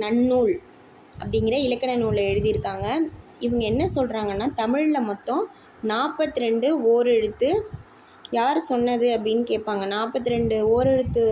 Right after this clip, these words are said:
ஒரு மொழி உள்ளதுன்னு யாரு, யார் குறி-, குறிப்பிட்டாங்க, அவர் எழுதிய இலக்கண நூல் எது அப்படின்னு கேட்டா, நீங்க இதை பவணந்தி முனிவர்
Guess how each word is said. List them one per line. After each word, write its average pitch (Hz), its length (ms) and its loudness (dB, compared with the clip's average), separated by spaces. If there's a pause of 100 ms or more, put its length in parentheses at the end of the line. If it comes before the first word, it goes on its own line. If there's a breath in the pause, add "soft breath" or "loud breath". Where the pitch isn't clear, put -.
(160)
ஒரு 220 200 2
மொழி 220 240 -2
உள்ளதுன்னு 220 460 -4
யாரு, 240 340 -2 (220)
யார் 226 380 -2
குறி-, 220 260 -2
குறிப்பிட்டாங்க, 214 580 -6 (600 loud breath)
அவர் 240 200 0 (120)
எழுதிய 254 340 2
இலக்கண 240 420 0
நூல் 220 220 0
எது 208 220 0
அப்படின்னு 214 360 -2
கேட்டா, 220 200 -4
நீங்க 269 240 0
இதை 202 140 0 (220)
பவணந்தி 240 480 -2
முனிவர் 220 360 0